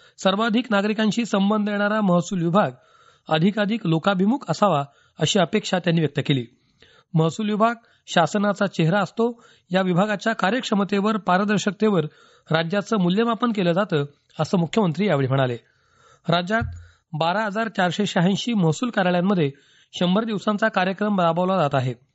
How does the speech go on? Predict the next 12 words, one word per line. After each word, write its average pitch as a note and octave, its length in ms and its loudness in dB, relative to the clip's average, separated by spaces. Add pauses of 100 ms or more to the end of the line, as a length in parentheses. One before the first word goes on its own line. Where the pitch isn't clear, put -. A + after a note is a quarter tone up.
(140)
या D#3+ 80 2
माध्यमातून F#3 560 0 (500)
महसूल F3 340 2
कार्यालयांचा G#3+ 540 0
कार्यापालट G3 680 -2
करण्यात E3+ 340 0
येणार D3+ 180 0
आहे. C3+ 220 0 (440)
तसंच E3+ 280 0 (460)
कार्यालयांचं G#3+ 580 -2
मूल्यमापन G3 560 0
करून E3 300 0